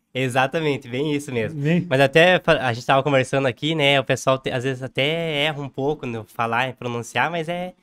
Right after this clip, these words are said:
Speaker 1: é tranquilo. Friedrich ali
Speaker 2: Não,
Speaker 1: tá
Speaker 2: mas
Speaker 1: de
Speaker 2: funcionou,
Speaker 1: boa. <laughs>
Speaker 2: funcionou. Ele é influenciador digital e va-, e é um especialista, ele dá mentoria pra uma galera que quer crescer nas redes sociais.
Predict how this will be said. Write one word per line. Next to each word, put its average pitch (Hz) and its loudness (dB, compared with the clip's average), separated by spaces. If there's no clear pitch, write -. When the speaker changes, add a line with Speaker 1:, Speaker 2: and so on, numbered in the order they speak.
Speaker 1:
é 147 0
tranquilo. 156 -4
Friedrich 151 -6
ali 165 -10
Speaker 2:
Não, 214 2
Speaker 1:
tá 240 8
Speaker 2:
mas 202 6
Speaker 1:
de - 2
Speaker 2:
funcionou, 226 6
Speaker 1:
boa. 214 8
<laughs> - -
Speaker 2:
funcionou. 220 6
Ele 240 6
é 277 6
influenciador 269 2
digital 220 4
e 196 6
va-, 190 2
e 240 10
é 214 8
um 254 6
especialista, 240 2
ele 202 2
dá 208 2
mentoria 190 0
pra 196 -2
uma 214 -2
galera 202 0
que 202 -8
quer 214 -2
crescer 240 2
nas 220 0
redes 214 -2
sociais. 170 0